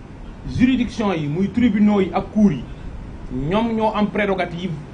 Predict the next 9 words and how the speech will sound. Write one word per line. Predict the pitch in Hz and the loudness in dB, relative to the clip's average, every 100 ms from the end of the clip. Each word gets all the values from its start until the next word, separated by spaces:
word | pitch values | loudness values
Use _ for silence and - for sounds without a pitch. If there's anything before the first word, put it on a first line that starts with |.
| - 127 - | -14 -12 -2
di | 190 | -2
déchoir | 147 233 247 214 208 196 | 2 0 2 6 6 4
citoyens | 202 202 190 180 180 | -2 0 0 0 -2
yi | 175 | -4
de | 170 | -4
certains | 190 185 180 | -4 -4 -4
droits | 151 156 151 | -2 0 0
civils, | - 226 233 262 - - - - | 2 4 4 2 -4 -14 -16 0
politiques | 262 247 254 | 6 6 4